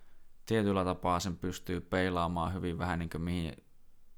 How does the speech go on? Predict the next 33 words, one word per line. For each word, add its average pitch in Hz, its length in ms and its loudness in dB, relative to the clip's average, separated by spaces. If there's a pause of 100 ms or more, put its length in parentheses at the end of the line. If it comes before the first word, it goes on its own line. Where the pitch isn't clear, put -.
(480)
muuallekin 92 560 4
maailmaan 87 400 0
periaatteessa, 82 720 -4
että - 280 -8
sä 87 220 -4
voit 117 180 2
käyttää 120 480 2
niitä 90 200 -2
tiettyjä 90 520 0
oppeja 80 400 -6
sieltä 78 300 -6
niinku 82 220 -10
todellakin, 78 520 -6
että - 280 -10 (1000)
ehkä - 160 0
se 139 80 8
on 151 80 8
vähän 151 160 8
niinku 127 180 2
asian 131 260 6
kuin 98 120 -2
asian 98 320 4
kanssa, 85 380 -2
niinku 85 200 -2
yhden 85 640 -2
Ju-, 90 360 -2
Juuson 90 360 -2
kanssa 87 240 -6
kerran 87 320 -2
kanssa 85 240 -6
puhuttiin, 85 380 -6
että - 200 -8
kun 87 220 -4